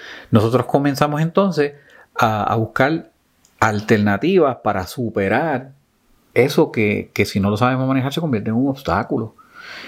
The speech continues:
Eh, aquí mis hermanos, eh, centroamericanos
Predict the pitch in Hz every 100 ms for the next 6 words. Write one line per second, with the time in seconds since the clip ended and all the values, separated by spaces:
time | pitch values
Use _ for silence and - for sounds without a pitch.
0 | - - 107 98 92 90 85 92 - -
1 | - - - - 98 92 - 101 98 107
2 | 113 110 90 135 151 127 113 101 95 95
3 | 98 113 123 _ - 117 113 107 120 120
4 | 113 117 117 151 139 101